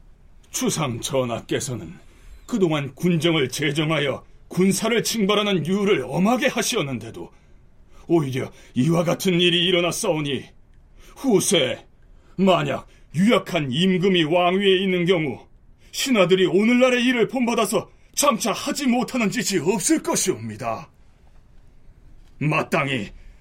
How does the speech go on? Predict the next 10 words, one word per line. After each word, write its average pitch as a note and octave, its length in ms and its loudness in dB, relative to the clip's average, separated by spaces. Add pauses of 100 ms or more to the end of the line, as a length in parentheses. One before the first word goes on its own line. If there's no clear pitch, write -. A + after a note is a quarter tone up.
(180)
법에 E3+ 400 2
따라 C#3+ 280 -2
엄하게 G#3 580 2
추액하고 F#3 760 -2
처치하여 G#3+ 800 0 (480)
반역의 A3+ 600 2
씨앗을 A3 480 -2
막아야 G3 520 2
할 A#3 180 -2
것이온데 B2+ 680 -6